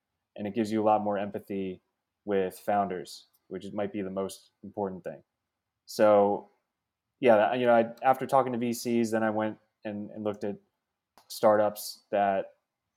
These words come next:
would, would, that I'd be excited to work at, and so that's, that's how I ended up over there.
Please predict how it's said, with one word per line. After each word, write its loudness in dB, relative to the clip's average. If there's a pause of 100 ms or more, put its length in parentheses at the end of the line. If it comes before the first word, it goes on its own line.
(100)
would, -4 (360)
would, -10 (800)
that 0
I'd -4
be -6
excited -4
to -16
work -4
at, 0 (120)
and -12
so -4
that's, -2
that's -10
how -4
I -4
ended -8
up -6
over -12
there. -8